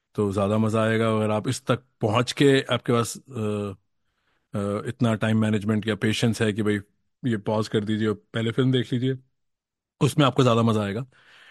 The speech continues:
पर हाँ, ये फिल्म महाभारत का, का जो आखिरी phase है, कुरुक्षेत्र का जो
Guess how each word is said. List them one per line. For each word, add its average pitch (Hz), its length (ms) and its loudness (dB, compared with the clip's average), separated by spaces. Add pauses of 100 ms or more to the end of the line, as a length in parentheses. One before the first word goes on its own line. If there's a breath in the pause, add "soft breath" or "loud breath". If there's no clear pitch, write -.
(220 loud breath)
पर 139 80 6
हाँ, 123 400 0 (260)
ये 120 240 2
फिल्म 127 460 4
महाभारत 113 460 2
का, 120 300 2 (640)
का 123 80 -2
जो 113 120 0
आखिरी 117 260 2
phase 110 260 2
है, 110 60 0
कुरुक्षेत्र 107 500 -2
का 107 140 0
जो 104 400 0